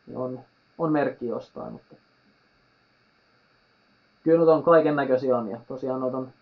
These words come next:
on patjan alle asennettavaa unen liikeseuranta, anturia ja, ja muuta sellaista. Ihan kaikkea ei ole tullut kokeiltua. Sä olit kellon,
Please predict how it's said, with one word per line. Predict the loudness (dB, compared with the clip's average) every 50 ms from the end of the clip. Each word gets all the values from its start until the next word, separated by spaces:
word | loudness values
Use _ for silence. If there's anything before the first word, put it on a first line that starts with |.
| _ _ -8
on | -8 -8 -8 -8 -6 _
patjan | -2 -2 0 0 -2 -4
alle | -4 -4 -4 -4
asennettavaa | -4 -4 -6 -10 -12 -14 -12 -8 -4 -4 -4 -4 -6 -8 _ _ _ _ _ _ _ _ _ _ _ _ _ _ _ _ _ _ _ _ _ _ _ _ -10
unen | -6 -4 -4 -4 -4 -2 0
liikeseuranta, | 2 2 4 2 0 0 0 0 0 -2 -4 -4 -6 -6 -8 _ _
anturia | -10 -8 -6 -4 -2 -2 2 2 2
ja, | 2 0 -2 -6
ja | -8 -6
muuta | -4 -4 -4 -4 -4
sellaista. | -4 -4 -4 -6 -6 -10 -18 -18 _ _ _ _ _ _
Ihan | 4 6 6 6 6
kaikkea | 6 4 4 4 2 2 2
ei | 2
ole | 2 0
tullut | -2 -6 -6 -4 -2
kokeiltua. | -2 0 2 2 2 2 2 0 -2 -2 -2 -8 _ _ _ -20 -20 -20 -20 -20 _ _
Sä | 0 2
olit | 2 2 0 -2 _ _ _ _ -6 _
kellon, | 4 6 6 6 4 2 0